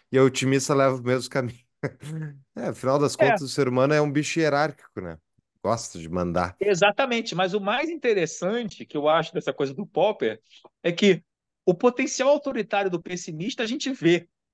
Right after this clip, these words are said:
Speaker 2: na cara.
Speaker 1: Uhum, uhum.
Speaker 2: O do otimista te engana. Ele parece inclusivo, não sei o quê. Então, assim, é, mas, mas, é, mas concordo com você, cara. O, o, a tirania, ela pode vir de todos os lados, não tem, é,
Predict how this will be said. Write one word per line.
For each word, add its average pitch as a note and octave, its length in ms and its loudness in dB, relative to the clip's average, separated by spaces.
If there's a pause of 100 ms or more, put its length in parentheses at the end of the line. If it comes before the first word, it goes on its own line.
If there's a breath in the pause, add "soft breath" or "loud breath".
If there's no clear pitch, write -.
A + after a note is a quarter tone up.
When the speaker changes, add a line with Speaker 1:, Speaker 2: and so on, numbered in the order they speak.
Speaker 2:
na D3 180 0
cara. D3 500 0
Speaker 1:
Uhum, C#3 640 -6
uhum. F#2+ 180 0
Speaker 2:
O G#3+ 60 4
do G3 160 -2
otimista A#3 540 -2
te B3 160 -8
engana. A#3+ 500 2 (1300)
Ele F#3 200 0
parece G#3+ 460 2
inclusivo, G#3+ 880 -2
não G3+ 80 -4
sei A3 180 -2
o G3 80 0
quê. A3 220 -2
Então, A3 180 -4
assim, G#3+ 380 -4
é, F3 360 0
mas, B3+ 280 -4 (180)
mas, G#3+ 360 -2 (180)
é, G#3 180 -6
mas G3+ 200 2
concordo A#3+ 420 0
com C4 120 -10
você, C4+ 340 -6
cara. A#2+ 240 -4
O, C#3 120 -4
o, D3+ 180 0 (280 soft breath)
a D#3+ 120 0
tirania, G3+ 1000 0 (320)
ela F#3 180 0
pode G#3 300 -2
vir G3 160 -4
de G3 120 -6
todos G#3+ 260 2
os G#3+ 120 -4
lados, F3+ 420 2
não A#2 100 -16
tem, E3+ 480 -2
é, A2 340 -2